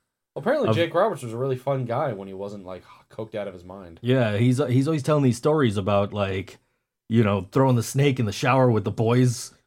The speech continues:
Speaker 2: <laughs> who are all, like, terrified of the snake.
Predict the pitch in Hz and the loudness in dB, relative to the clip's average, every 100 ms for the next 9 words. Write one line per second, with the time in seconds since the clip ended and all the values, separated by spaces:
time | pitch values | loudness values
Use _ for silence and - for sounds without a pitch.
0 | _ 160 120 110 - - _ _ _ 113 | _ -6 -4 -4 -8 -16 _ _ _ 2
1 | 143 120 123 131 139 123 113 107 131 127 | 2 2 2 4 4 2 0 -2 0 2
2 | 123 131 127 127 120 123 117 135 - | 2 4 4 2 0 -2 -2 -4 -6